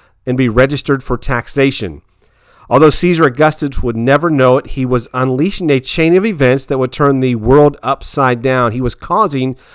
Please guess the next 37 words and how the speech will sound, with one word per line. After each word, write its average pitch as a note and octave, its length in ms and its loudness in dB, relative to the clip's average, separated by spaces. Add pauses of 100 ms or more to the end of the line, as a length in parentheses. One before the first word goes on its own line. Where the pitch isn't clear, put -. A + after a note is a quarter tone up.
(160)
Joseph C#3+ 440 4
and B2 140 -2
Mary C#3 260 4
to C3 80 -2
travel D#3 400 2
to D3+ 80 -2
Bethlehem, A#2 680 -2 (440)
which B2 160 -2
is A#2+ 120 -2
where B2+ 160 6
the A#2+ 100 2
prophet B2+ 400 4
Micah B2 320 0
said A#2+ 240 0
the A#2 80 -4
Savior A#2+ 600 0 (100)
would B2 180 2
be A2 140 -4
born. G#2 480 2 (460)
In F2 100 -10
reality, C3 480 4
God B2 240 4
was A#2 120 0
providentially C3+ 760 0 (100)
orchestrating C#3+ 920 0
the A2 200 -2
most C#3 260 2
powerful C#3+ 320 4
man D3+ 320 4
in D#3+ 120 2
the D3+ 100 4
world D3+ 280 6
to C3 80 -2
serve C3 300 -2
his B2 180 -4
own B2+ 360 4 (420)
divine C3+ 600 4